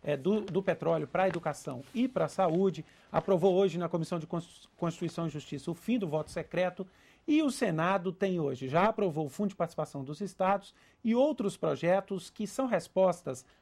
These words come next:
a essas manifestações, como esse que está sendo discutido, conforme o César nos disse, que é o projeto que torna a corrupção um crime hediondo. O que que isso significa?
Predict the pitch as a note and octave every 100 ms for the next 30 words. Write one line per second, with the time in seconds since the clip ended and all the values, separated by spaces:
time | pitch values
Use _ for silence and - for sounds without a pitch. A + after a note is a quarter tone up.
0 | - - G3 G3+ G3 D#3+ C#3+ D3+ C#3+ C#3+
1 | - C#3 - B2+ - F#3 G#3 G#3+ - G#3
2 | G#3+ F#3 - D#3 - D3 C3 - C#3 G3+
3 | G3+ E3 - D#3+ D#3 C3+ _ _ - E3+
4 | - C#3 B2+ C3 B2 - D#3+ E3+ C3+ G#3
5 | G#3+ F#3 F#3 F3+ F3 F#3 - G3+ - E3+
6 | D3 D3 C#3+ - _ - F3+ - C4 C#4+
7 | B3 - - E3+ F#3+ A3+ - A3+ G3+ A3+
8 | A3+ G#3 - B3 A3+ F3 D#3+ D#3+ D3 B2
9 | B2+ A3+ - G3 F#3 F#3 E3+ G3 F3+ -